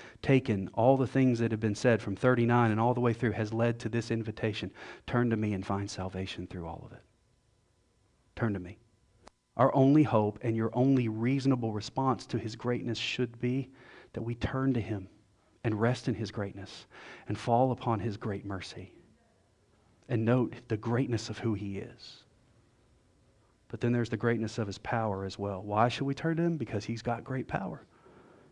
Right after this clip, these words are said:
It ends in forty-six through forty-eight. These two chapter-, chapters describe the utter ruin of Babylon, what's gonna happen to Babylon, and how Cyrus is gonna lay waste to all of that. In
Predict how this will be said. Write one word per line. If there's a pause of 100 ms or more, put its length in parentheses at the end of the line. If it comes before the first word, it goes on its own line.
(180)
It
ends
in
forty-six
through
forty-eight.
These
two
chapter-,
chapters
describe
the
utter
ruin
of
Babylon,
what's
gonna
happen
to
Babylon,
and (320)
how
Cyrus
is
gonna
lay
waste
to
all
of
that. (960)
In